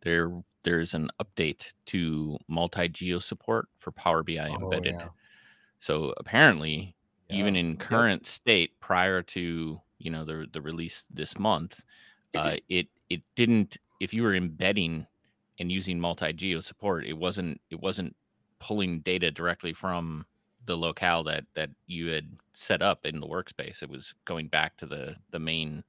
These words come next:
Speaker 1: main
Speaker 3: Interesting.
Speaker 1: tenant data source. So
Speaker 2: Yeah.
Speaker 1: your, your performance never got better. Um, so that one's huge for me.
Speaker 3: And, and, uh,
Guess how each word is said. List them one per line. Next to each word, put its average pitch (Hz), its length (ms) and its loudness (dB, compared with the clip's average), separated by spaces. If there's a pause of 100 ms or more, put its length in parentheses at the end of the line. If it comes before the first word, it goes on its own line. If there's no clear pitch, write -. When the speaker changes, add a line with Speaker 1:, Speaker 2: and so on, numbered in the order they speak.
(480)
Speaker 1:
main 87 200 0
Speaker 3:
Interesting. 85 160 -4
Speaker 1:
tenant 90 280 -4 (160)
data - 160 -12
source. 104 320 -6
So 92 80 -2
Speaker 2:
Yeah. - 0 -
Speaker 1:
your, 78 180 -6 (120)
your 80 100 -6
performance 92 540 -4
never 78 180 -4
got 76 160 -10
better. - 300 -8 (600)
Um, 64 420 -4 (520)
so 78 220 -4 (160)
that - 160 8
one's 85 220 -6
huge 78 280 -8
for - 140 -12
me. 78 280 -6 (1040)
Speaker 3:
And, 123 220 -4
and, 123 260 -2
uh, 104 240 2